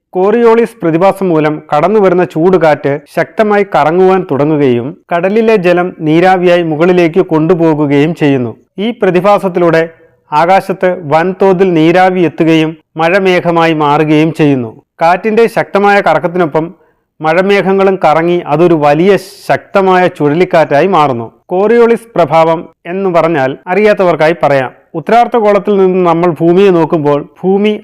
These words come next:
ആന്റി ക്ലോക്ക് വൈസ് ആയിട്ടാണ് കറങ്ങുന്നത്. ഭൂമിയുടെ ഈ കറക്കഫലമായി ഉണ്ടാകുന്ന പ്രഭാവമാണ് കോറിയോളിസ് പ്രതിഭാസം. ആയതിനാൽ ഉത്തരാർദ്ധഗോളത്തിൽ ഉണ്ടാകുന്ന ചുഴലിക്കാറ്റ് ഇടത്തോട്ട് ചുറ്റിക്കറങ്ങുന്ന രീതിയിലായിരിക്കും രൂപപ്പെടുന്നത്. ദക്ഷിണാർദ്ധഗോളത്തിൽ വലത്തോട്ടും ആയിരിക്കും.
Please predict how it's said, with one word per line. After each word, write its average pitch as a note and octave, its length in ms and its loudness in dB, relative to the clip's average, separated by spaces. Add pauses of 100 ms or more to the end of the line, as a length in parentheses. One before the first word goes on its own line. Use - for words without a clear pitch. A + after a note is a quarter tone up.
ആന്റി G#3 360 0
ക്ലോക്ക് F#3+ 320 0
വൈസ് F#3 280 2
ആയിട്ടാണ് D#3+ 500 0
കറങ്ങുന്നത്. C3+ 480 -2 (200)
ഭൂമിയുടെ A3 420 0
ഈ G#3+ 280 2
കറക്കഫലമായി F3 760 0
ഉണ്ടാകുന്ന F3 400 0
പ്രഭാവമാണ് D#3 720 0 (220)
കോറിയോളിസ് G3 720 2 (140)
പ്രതിഭാസം. D#3 680 0 (400)
ആയതിനാൽ F#3+ 560 0 (440)
ഉത്തരാർദ്ധഗോളത്തിൽ G#3+ 760 0 (100)
ഉണ്ടാകുന്ന F3+ 340 2
ചുഴലിക്കാറ്റ് F3 600 0 (160)
ഇടത്തോട്ട് G3 460 0
ചുറ്റിക്കറങ്ങുന്ന F3 580 0
രീതിയിലായിരിക്കും D#3 720 0
രൂപപ്പെടുന്നത്. D#3 600 0 (300)
ദക്ഷിണാർദ്ധഗോളത്തിൽ G3+ 920 0 (100)
വലത്തോട്ടും F3+ 560 0 (100)
ആയിരിക്കും. B2+ 400 0